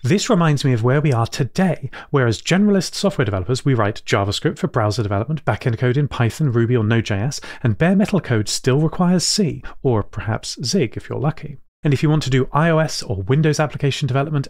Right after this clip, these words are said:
Apple or Microsoft have some very reasonably priced toolkits to show you.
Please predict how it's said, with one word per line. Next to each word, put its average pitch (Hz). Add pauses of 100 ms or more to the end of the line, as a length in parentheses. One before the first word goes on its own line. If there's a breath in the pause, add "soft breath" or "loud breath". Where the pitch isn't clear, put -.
Apple 190
or 170
Microsoft 151
have 151
some 151 (120)
very 202
reasonably 151
priced -
toolkits 117
to -
show 101
you. 120